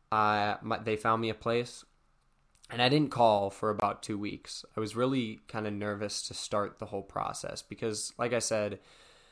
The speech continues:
I struggled a lot with just the fact of, like, I, I, I've come to find out that I care a lot about what people see me as,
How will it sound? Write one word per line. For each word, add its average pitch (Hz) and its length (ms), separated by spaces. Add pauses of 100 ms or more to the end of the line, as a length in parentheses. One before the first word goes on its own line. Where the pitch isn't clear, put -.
(640)
I 131 220
struggled 139 500
a 131 40
lot 113 360
with - 340
just - 420
the 113 80
fact 107 340
of, 98 100
like, 101 340 (200)
I, 107 640 (2250)
I, 135 180
I've 139 220
come 156 240
to 143 60
find 113 360
out 107 260
that 98 200 (960)
I 110 280
care 110 260
a 104 80
lot 101 320
about 101 320
what - 240
people 92 680 (1000)
see - 340
me 92 200
as, - 400